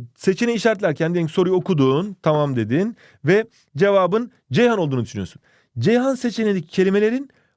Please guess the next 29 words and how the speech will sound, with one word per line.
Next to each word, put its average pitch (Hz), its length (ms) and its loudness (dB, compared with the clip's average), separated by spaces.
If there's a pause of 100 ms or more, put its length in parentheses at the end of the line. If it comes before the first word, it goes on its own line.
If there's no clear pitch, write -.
(100)
metinde 156 500 0
geçip 190 300 -2
geçmediğini, 180 420 0
yani 147 140 2
anahtar 190 320 2
kelimeler 196 280 0
olup 180 200 -2
olmadığına 175 480 0
bak. - 340 -4 (180)
Yani 190 260 2
şunu 196 160 -2
demek 170 180 0
istiyorum. 98 260 -6 (340)
Metinde 220 400 2
eğer 208 240 2 (260)
sürekli 233 340 0
olarak 185 240 2
Anadolu 180 360 2
insanından 196 440 0
bahsediyorsa 202 600 -2
muhtemelen 185 640 0
doğru 165 200 2
cevabın 175 280 0
içerisinde 190 360 -4
de 190 60 0
Anadolu 147 340 0
insanı 160 280 -2
kelimesi 151 480 -2
geçer. 110 480 -2